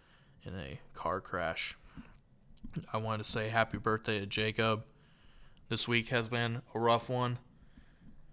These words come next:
for just not only the basketball world, but for myself. I had also experienced on Wednesday, it was the five-year anniversary of my dad's death.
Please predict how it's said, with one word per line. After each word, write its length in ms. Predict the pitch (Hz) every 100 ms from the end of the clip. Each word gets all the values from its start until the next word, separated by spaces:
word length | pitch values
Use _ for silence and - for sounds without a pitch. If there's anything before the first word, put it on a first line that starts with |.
| - - - - -
for 520 | - - 117 113 107 - - - - - - - - - - - - - - - -
just 240 | 123 - - -
not 300 | 123 123 127
only 380 | 120 123 123 117 - - - -
the 380 | - - - -
basketball 440 | - 117 - 110 107
world, 260 | 113 120
but 80 | 120
for 160 | - 113
myself. 720 | 101 107 127 127 127 - - - - - - - - - - - -
I 100 | 98
had 100 | 95
also 600 | 107 120 - 117 117 110
experienced 540 | 104 - 120 117 -
on 140 | 104
Wednesday, 460 | 113 113 113 113 113
it 440 | 110 - - -
was 120 | 107 113
the 80 |
five-year 440 | 110 110 113 113 110
anniversary 560 | 107 107 110 104 -
of 120 | 107 107
my 160 | 101
dad's 520 | 98 104 104 104 107
death. 400 | - 110 110 -